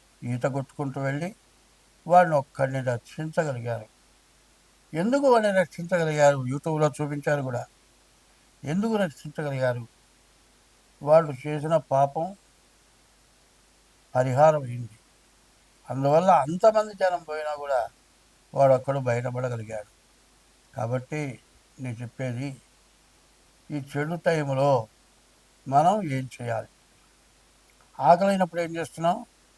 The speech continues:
అన్నం తింటాం. ఆకలైనప్పుడు అన్నం తింటుంటే, "ఏందిరా అన్నం తింటూ ఆకలి ఏందిరా?" ఏంది ఆకలి నాకు కనపడట్లేదు? ఆకలి ఏమైనా కనపడుతుందా? కనపడదు.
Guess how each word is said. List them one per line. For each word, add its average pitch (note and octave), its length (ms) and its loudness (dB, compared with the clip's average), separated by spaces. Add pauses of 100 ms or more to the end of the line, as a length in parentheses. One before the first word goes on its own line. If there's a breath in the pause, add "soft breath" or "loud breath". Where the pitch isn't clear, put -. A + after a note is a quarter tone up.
(120)
అన్నం D#3 280 -4
తింటాం. A#2+ 300 -10 (1500)
ఆకలైనప్పుడు G3 1000 2 (960)
అన్నం F3 320 0
తింటుంటే, F3+ 600 -4
"ఏందిరా F3 380 6
అన్నం E3+ 220 2
తింటూ E3+ 200 -6
ఆకలి D#3 380 0
ఏందిరా?" D3 340 -2 (840)
ఏంది F#3+ 200 -2
ఆకలి F3 340 4
నాకు F#3+ 140 2
కనపడట్లేదు? F3+ 580 0
ఆకలి E3 260 2
ఏమైనా F3+ 160 2
కనపడుతుందా? D#3 720 -4 (1300)
కనపడదు. D#3+ 520 0